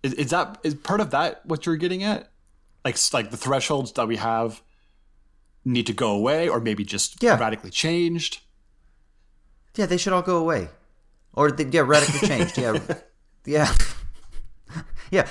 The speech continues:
Speaker 2: we need to create new thresholds. That's, th-, th-, yeah, maybe that's it. You know,
Speaker 1: Like, but do
Speaker 2: what
Speaker 1: you
Speaker 2: if,
Speaker 1: think we
Speaker 2: what
Speaker 1: need to
Speaker 2: if
Speaker 1: even have them?
Speaker 2: Like, all thresholds?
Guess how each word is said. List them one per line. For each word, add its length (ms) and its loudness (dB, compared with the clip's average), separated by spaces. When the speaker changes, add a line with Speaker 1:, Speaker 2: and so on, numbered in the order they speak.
Speaker 2:
we 120 6
need 120 6
to 60 4
create 300 2
new 100 0
thresholds. 580 -4
That's, 420 -4
th-, 140 -18
th-, 120 -16
yeah, 80 0
maybe 200 0
that's 260 0
it. 240 -8
You 120 -4
know, 80 2
Speaker 1:
Like, 120 0
but 120 0
do 80 2
Speaker 2:
what 60 6
Speaker 1:
you 20 6
Speaker 2:
if, 60 4
Speaker 1:
think 140 0
we 60 2
Speaker 2:
what 140 6
Speaker 1:
need 60 4
to 40 0
Speaker 2:
if 40 2
Speaker 1:
even 100 -2
have 280 0
them? 240 0
Speaker 2:
Like, 420 0
all 300 4
thresholds? 840 -4